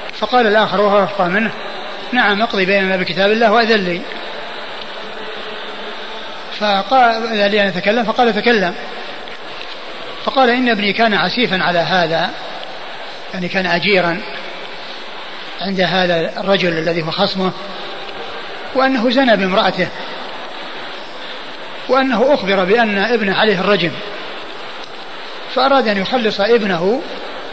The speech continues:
فدفع إلى ذلك الرجل الذي هو زوج المرأة مائة من الغنم ووليدة جارية.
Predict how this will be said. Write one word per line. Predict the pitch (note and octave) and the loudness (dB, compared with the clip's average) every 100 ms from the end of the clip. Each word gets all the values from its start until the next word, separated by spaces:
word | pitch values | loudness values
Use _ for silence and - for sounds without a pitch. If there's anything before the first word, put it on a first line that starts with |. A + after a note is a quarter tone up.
| - - - - | -10 -10 -6 0
فدفع | B3 C4 F#3+ F3 F#3 - - - - - - - - - | 4 4 4 4 2 0 -8 -10 -10 -10 -10 -12 -12 -2
إلى | A#3 G#3 F#3+ G#3 - - - - | 2 2 2 0 -6 -12 -10 -4
ذلك | G3+ G#3 F#3 F#3+ | 2 2 2 0
الرجل | G3+ F#3+ | 2 2
الذي | F3+ F3+ F3+ | 2 0 0
هو | |
زوج | F3+ G3+ F3 | 0 2 2
المرأة | F3 G3+ G#3 F#3 - - - - - - - - - - - - - | 0 2 0 0 -8 -10 -10 -12 -12 -12 -12 -12 -12 -12 -12 -10 -4
مائة | B3+ A#3 G3+ | 0 2 2
من | F#3+ F#3 F3+ | 0 0 0
الغنم | E3+ A3 B3 A#3+ - - - - - | 2 2 2 0 -6 -10 -10 -10 -2
ووليدة | G#3+ G#3 G3 G3 D#3+ - - - - - - - - | 4 4 4 4 2 -4 -10 -10 -12 -12 -12 -6 2
جارية. | G#3 F#3 F3 E3 | 4 4 2 0